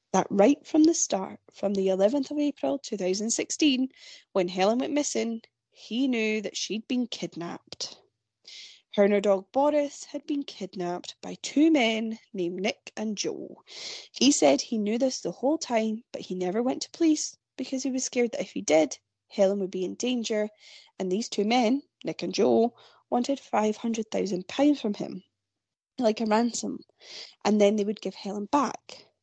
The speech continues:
And so Ian said that he went about trying to find that money. That's why he went to the solicitors and tried to push through the sale of the flat, and that's why he put all this money from Helen's account into their joint account.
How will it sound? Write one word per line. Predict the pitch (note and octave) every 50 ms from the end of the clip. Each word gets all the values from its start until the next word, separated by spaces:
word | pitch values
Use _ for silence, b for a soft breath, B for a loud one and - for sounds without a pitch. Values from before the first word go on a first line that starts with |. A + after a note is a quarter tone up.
| _ _ -
And | G3+ G3
so | - A3 A3 - -
Ian | B3 B3+ D#4 E4+ D#4 B3+
said | - - - - - - - - - - _ _ _ _ _ _
that | G2+ G#2 -
he | - G#2
went | F#2+ F2+ F#3+ G3+ A#2 -
about | - - G#3 F#3+ -
trying | - - G#3 G3
to | - G3+
find | G3 - - A3 B3 C#4+ C#4+ C#4
that | A3+ F#3 -
money. | - - - - - G3+ - B B B B B B B _ _ -
That's | F3+ G3+ F#3+ F#3 A3 B3+ - - -
why | - B2 B2
he | A#2+
went | G#3+ G3+ G3 -
to | - G3+
the | G3+ G3+
solicitors | - - F#3 G3 G3+ - - - G3 F#3 A3+ B3
and | - - A3 -
tried | - G3+ F#3 F#3+
to | - - _
push | - G#3 - -
through | - F#3+ F#3+
the | F#3 F#3
sale | - - - E3+ E3 D#3+
of | -
the | A#3 -
flat, | - - A3 B3 C4+ C#4 - - B B B B B B B B
and | B3 A#3 A3 G#3+
that's | G#3+ A3 A#3 - - -
why | B3+
he | C4 C4 C4
put | B3+ - - A3 -
all | - G3 G3 G3+
this | - A#3 A3+ -
money | G#3 F#3+ F3 F#3 F3+ F#3
from | - - A#3 G#3+
Helen's | - - F3+ F3+ F#3 G3+ A#3
account | B3 - - - D#3 E3 - - _ -
into | F3+ F#3 F#3 - - A3
their | A3 B3+
joint | B3+ - D#4 E4 F#4+ F#4 -
account. | A#3+ - G#3+ - G3 -